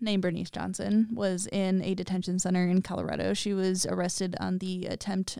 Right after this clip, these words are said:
on her husband at the times. Well, I don't know if it was her husband. It, they had a daughter together, <laughs> but she attempted to kill him. And I don't remember why. Um, it wasn't really important to the documentary, but,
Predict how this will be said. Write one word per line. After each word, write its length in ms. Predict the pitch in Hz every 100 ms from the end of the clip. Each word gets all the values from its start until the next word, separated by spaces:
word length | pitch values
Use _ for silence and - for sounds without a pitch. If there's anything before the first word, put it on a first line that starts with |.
| -
on 240 | 196 180
her 200 | 185 180
husband 420 | 180 185 185 180
at 140 | 175 175
the 60 |
times. 640 | 180 190 185 175 175 185 - - - - - _
Well, 160 | 262 262
I 60 | 311
don't 120 | 294
know 100 | 185
if 120 | - -
it 60 |
was 260 | 64 - - _ _
her 80 | 208
husband. 560 | - - - - 233 - -
It, 160 | - -
they 120 | 226 233
had 140 | 226
a 40 |
daughter 240 | 202 - -
together, 420 | - - - 226 - 277 -
<laughs> 280 | - 240
but 320 | 233 202 170 - - _ _
she 160 | - 233
attempted 320 | 220 202 190
to 60 | -
kill 160 | -
him. 160 | - 208 _ _
And 300 | - 208 190
I 80 | 190
don't 140 | 202 185
remember 340 | 190 185 190
why. 400 | 285 302 285 285 - - - - -
Um, 200 | 196 190
it 60 |
wasn't 200 | 208 208
really 160 | - 190
important 440 | 185 208 202 202 -
to 100 | 185
the 400 | 170 170 175 180 -
documentary, 600 | 196 190 190 185 180 185 -
but, 240 | 175 165